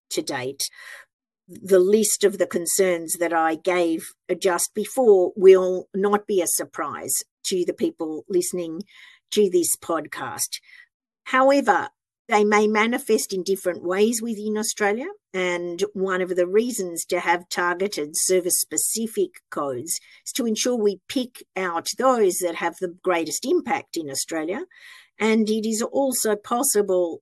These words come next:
that a flexibility that a code framework will give us is to respond quickly,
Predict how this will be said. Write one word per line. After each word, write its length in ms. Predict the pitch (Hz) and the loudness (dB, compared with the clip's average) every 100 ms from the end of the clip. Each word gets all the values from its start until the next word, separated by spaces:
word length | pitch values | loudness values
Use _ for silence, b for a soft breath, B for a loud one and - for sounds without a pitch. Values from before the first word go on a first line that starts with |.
| _ | _
that 300 | 180 165 143 _ _ b b b _ _ _ - | 0 0 0 _ _ b b b _ _ _ -12
a 40 | - | -10
flexibility 1300 | - 226 220 208 220 202 214 220 233 - 165 160 196 | -4 2 2 2 -2 4 6 6 4 2 0 2 0
that 160 | 175 | -2
a 100 | 160 - | -4 -10
code 600 | - - 202 190 185 196 - - | -10 -2 4 6 6 2 -6 -14
framework 560 | - 190 180 175 165 202 | -6 -4 -2 -2 -2 0
will 160 | 196 - | 0 0
give 220 | 269 220 | -2 -2
us 360 | 160 151 - B B B B | -2 -2 -4 B B B B
is 220 | 196 196 - - | -8 -6 -4 2
to 520 | 196 185 180 170 165 - | 4 6 4 0 -4 -6
respond 800 | 190 196 - 226 220 208 202 - | -2 0 -2 -2 -2 0 -2 2
quickly, 600 | 202 196 190 180 180 | 0 2 -2 0 -2